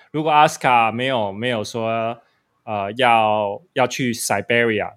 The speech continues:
西伯利亚的话，那我可能那时候我的计划就是一个人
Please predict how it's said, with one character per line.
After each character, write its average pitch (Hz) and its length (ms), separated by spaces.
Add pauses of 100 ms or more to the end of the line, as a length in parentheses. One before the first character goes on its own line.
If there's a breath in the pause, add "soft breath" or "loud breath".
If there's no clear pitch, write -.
西 - 200
伯 110 180
利 117 120
亚 90 160
的 85 120
话， 101 240
那 127 160
我 110 160
可 101 160
能 92 200
那 117 120
时 110 120
候 104 80
我 90 80
的 95 100
计 110 220
划 104 180
就 107 100
是 104 240
一 107 60
个 98 160
人 90 220